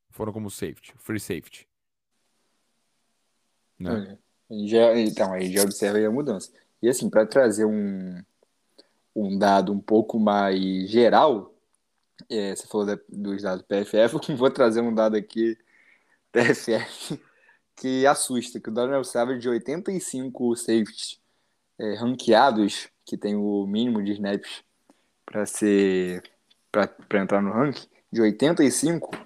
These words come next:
Speaker 2: ele é o oitenta e um.
Speaker 1: Absurdo.
Speaker 2: Esse é o Darnell Savage jogando como safety, ok? E o Adrian Amos é o sessenta e oito, tá?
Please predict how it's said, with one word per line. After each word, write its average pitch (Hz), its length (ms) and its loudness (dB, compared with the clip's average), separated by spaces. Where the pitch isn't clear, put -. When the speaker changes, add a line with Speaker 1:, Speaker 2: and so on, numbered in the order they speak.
Speaker 2:
ele 120 220 6
é - 20 8
o 135 80 6
oitenta 143 400 6
e 160 60 6
um. 107 120 -2
Speaker 1:
Absurdo. 123 460 -4
Speaker 2:
Esse 185 260 6
é - 40 6
o 202 40 6
Darnell 196 300 2
Savage 147 260 0
jogando 135 240 -4
como 147 180 -14
safety, - 340 -14
ok? 147 280 -6
E 139 140 6
o 135 80 8
Adrian 190 400 4
Amos 233 160 -2
é 240 40 0
o - 40 -2
sessenta 220 400 -6
e 240 40 0
oito, 156 300 0
tá? 113 140 -10